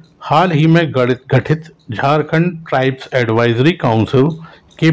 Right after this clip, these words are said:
पदेन अध्यक्ष हैं सीपी राधाकृष्णन, हेमंत सोरेन, संजय मिश्रा या रविंद्रनाथ महतो?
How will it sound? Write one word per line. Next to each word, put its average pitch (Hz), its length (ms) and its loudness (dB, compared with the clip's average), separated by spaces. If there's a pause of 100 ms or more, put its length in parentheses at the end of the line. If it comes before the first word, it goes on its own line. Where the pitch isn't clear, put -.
पदेन 143 320 2
अध्यक्ष 120 520 -4
हैं 101 180 -2
सीपी 117 440 0
राधाकृष्णन, 135 680 2
हेमंत 117 380 0
सोरेन, 147 380 2
संजय 120 380 0
मिश्रा 135 420 0 (600)
या 139 200 4 (180)
रविंद्रनाथ 135 680 2
महतो? 113 400 -2